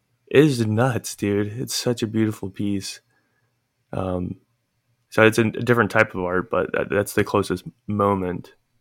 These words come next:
or event that I've had that was arresting. But Connor, I know you gotta go, man.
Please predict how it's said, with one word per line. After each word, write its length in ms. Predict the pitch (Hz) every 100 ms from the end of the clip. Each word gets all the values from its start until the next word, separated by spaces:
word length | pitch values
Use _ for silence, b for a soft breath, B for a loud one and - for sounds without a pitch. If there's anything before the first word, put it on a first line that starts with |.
| _ _ _
or 120 | 107
event 420 | 90 98 95 95 92
that 80 |
I've 160 | 90 90
had 220 | 95 90
that 160 | 90 90
was 300 | 98 - - _ _ _
arresting. 720 | 104 98 92 95 - 95 101 104 _ _ _ _ b b b b _ _ _ _
But 100 | 113
Connor, 200 | - 120
I 80 | 107
know 100 | 113
you 100 | 117
gotta 180 | 113 107
go, 180 | 107 98
man. 240 | 92 92